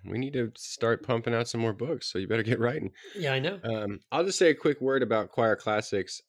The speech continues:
Speaker 1: Uh, really excited to bring classics, public domain classics, to new light, and that's what we're doing. So if you are into Alice in Wonderland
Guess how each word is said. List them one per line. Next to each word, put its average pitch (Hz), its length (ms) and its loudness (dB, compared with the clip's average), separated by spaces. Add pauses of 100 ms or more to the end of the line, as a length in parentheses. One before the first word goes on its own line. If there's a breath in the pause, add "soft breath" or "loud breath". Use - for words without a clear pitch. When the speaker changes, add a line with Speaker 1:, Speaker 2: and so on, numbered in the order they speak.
Speaker 1:
Uh, 92 460 0 (100)
really 123 260 4
excited 101 560 4 (120)
to 95 360 2
bring 95 460 0 (720)
classics, 101 840 -2
public 107 320 4
domain 98 340 2
classics, 95 520 -4
to - 160 -4
new 95 200 0
light, 92 400 0
and 92 100 -8
that's 92 200 -4
what 90 100 -2
we're 90 120 -2
doing. 90 360 0
So 92 420 2 (600 loud breath)
if 117 200 -4
you 135 140 2
are 139 100 6
into 123 680 0
Alice 110 360 -2
in 104 80 -2
Wonderland 113 600 0